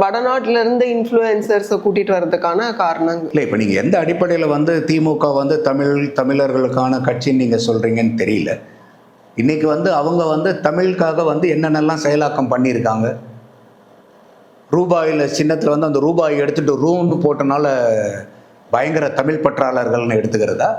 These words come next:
Speaker 1: ஹிந்தியை எதிர்க்கிறாங்க.
Speaker 2: இந்தியை எதிர்க்கிறாங்கங்கிறனால வந்து அவங்களை எடுத்துக்கலாமா? அப்படி பார்க்குற மாதிரி இருந்தா, இப்ப உதாரணத்துக்கு நான் கேட்கிறேன், திமுக வந்து கொள்கை பிடிப்பிலே தமிழ், தமிழர்களுக்காகனா,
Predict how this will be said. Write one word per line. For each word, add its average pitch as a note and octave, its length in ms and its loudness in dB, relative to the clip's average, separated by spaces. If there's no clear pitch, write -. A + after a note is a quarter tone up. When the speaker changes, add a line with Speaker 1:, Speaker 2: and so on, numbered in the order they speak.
Speaker 1:
ஹிந்தியை G#3 500 2
எதிர்க்கிறாங்க. F#3 840 -2
Speaker 2:
இந்தியை D#3+ 380 0
எதிர்க்கிறாங்கங்கிறனால D3+ 1040 0
வந்து C#3+ 320 0
அவங்களை C3+ 240 0
எடுத்துக்கலாமா? A#2 440 0
அப்படி E3 340 0
பார்க்குற F3 380 0
மாதிரி E3 200 0
இருந்தா, C3+ 420 0
இப்ப D3+ 200 2
உதாரணத்துக்கு E3+ 680 0
நான் C#3+ 160 0
கேட்கிறேன், C3 320 0
திமுக F#3+ 480 2
வந்து E3 300 0
கொள்கை A3 320 2
பிடிப்பிலே F#3 500 0
தமிழ், F#3+ 260 0
தமிழர்களுக்காகனா, E3 1300 0